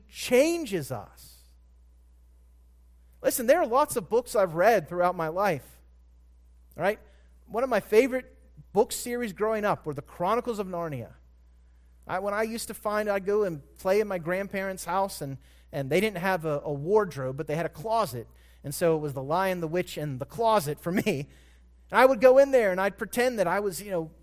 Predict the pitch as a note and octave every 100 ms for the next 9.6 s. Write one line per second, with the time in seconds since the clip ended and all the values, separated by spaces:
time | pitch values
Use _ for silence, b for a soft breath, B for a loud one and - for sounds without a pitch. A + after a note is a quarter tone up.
0 | - G3+ A3 F#3 F3+ - G3+ - - F#3+
1 | G3+ - F#3 F3+ F3+ F3 F3+ F3 F3+ D3
2 | C3 b b - C#3 F3 G#3 G#3+ F#3+ F3
3 | D3 D3+ E3+ F3+ - E3 E3+ F3+ G3+ A3
4 | A#3 A3 - B B - C4+ B3+ - B3
5 | A#3+ A#3 A3 G#3 F#3+ F#3 A#3 B3+ F#3 D3
6 | G#3 G3 G3 E3 F3 G#3 C4 F#3+ D3+ A#2+
7 | B B - A3 C#4 - F3 D#3+ - E3+
8 | D3+ D#3+ E3+ G#3 G#3 - E3 D#3+ D3+ C#3
9 | D3 B2 A#2 G#2+ G2 E2+